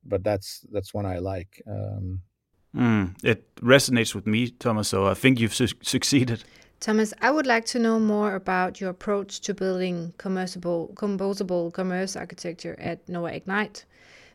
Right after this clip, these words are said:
Speaker 3: How small pieces do you break a commerce project into?
Speaker 1: That is an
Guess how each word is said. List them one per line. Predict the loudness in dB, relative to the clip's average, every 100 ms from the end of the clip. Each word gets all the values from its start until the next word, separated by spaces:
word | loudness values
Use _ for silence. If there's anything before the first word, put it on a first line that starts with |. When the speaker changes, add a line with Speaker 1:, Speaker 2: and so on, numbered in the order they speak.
| _ -16
Speaker 3:
How | -2 0 0
small | -2 -2 0 -2
pieces | -4 -2 -2 0 -6
do | -4 -2
you | -2
break | 0 2 2
a | -2
commerce | -6 -4 -4 -6
project | -8 -8 -6 -6 -6
into? | -6 -6 -6 -6 -8 -20 _ -20 -12 -6 2
Speaker 1:
That | 4 4
is | 4 2 0 -4
an | -8